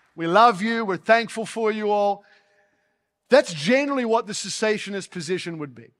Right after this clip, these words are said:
Now, the continuationists,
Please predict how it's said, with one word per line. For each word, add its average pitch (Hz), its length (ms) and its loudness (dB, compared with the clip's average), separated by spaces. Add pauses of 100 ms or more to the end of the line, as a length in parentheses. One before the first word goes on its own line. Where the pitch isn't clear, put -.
(640)
Now, 214 220 4
the 214 120 2
continuationists, 269 1600 0